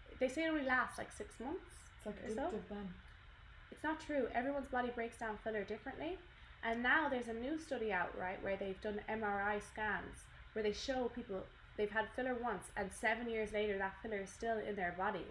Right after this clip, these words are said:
Speaker 1: right? But with gravity, it moves. Like, it
Speaker 2: Yeah,
Speaker 1: actually
Speaker 2: that's why it goes up.
Speaker 1: Yeah, that's why your lip
Speaker 2: Yeah.
Speaker 1: filler goes up above your lip and
Speaker 2: My,
Speaker 1: stuff,
Speaker 2: yeah,
Speaker 1: right?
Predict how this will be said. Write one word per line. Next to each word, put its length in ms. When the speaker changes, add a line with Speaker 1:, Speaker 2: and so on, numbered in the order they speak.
Speaker 1:
right? 180
But 120
with 160
gravity, 680
it 220
moves. 680
Like, 160
it 380
Speaker 2:
Yeah, 120
Speaker 1:
actually 360
Speaker 2:
that's 20
why 120
it 100
goes 180
up. 180
Speaker 1:
Yeah, 260
that's 200
why 120
your 160
lip 160
Speaker 2:
Yeah. 40
Speaker 1:
filler 240
goes 200
up 140
above 280
your 160
lip 220
and 120
Speaker 2:
My, 60
Speaker 1:
stuff, 240
Speaker 2:
yeah, 180
Speaker 1:
right? 160